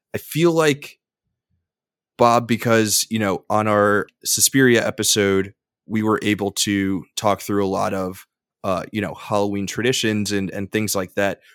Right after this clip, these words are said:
We don't need to rehash that. If anyone is interested in hearing about how we celebrate, uh, the holiday of Halloween, they can go back and listen to that episode and just that beginning part, uh, if you, if you don't wanna listen to,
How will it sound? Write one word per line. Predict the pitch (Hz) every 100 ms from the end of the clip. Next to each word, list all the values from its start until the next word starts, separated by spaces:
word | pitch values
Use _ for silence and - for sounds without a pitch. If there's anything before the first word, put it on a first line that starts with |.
| _
We | 120
don't | 131 113
need | 107
to | -
rehash | 98 98 101 95 -
that. | 92 90
If | 104
anyone | 113 107 107 104
is | 98
interested | - 98 101 - 98 90 - _ _ _ -
in | 107
hearing | 101 104 104 101 95 98 _ -
about | 98 107 -
how | 107 101
we | 98 101 98 98 -
celebrate, | - 101 101 95 98 95 - _ _ _ -
uh, | 98 92 -
the | 107
holiday | - 107 101 98 98 -
of | - 117 113
Halloween, | 120 123 127 123 123 117 -
they | 107
can | 104
go | 95 101
back | 98 95 -
and | 104 101
listen | 95 95
to | 90 110
that | 98 -
episode | - 98 - 95 92 _ - -
and | 165 147
just | 135 -
that | 120
beginning | 113 113 110
part, | 95 101 95 - _ _ _ -
uh, | 92 -
if | 107 -
you, | 101
if | - -
you |
don't | 104 98
wanna | 101
listen | 95 95 - 92
to, | - 101 95 90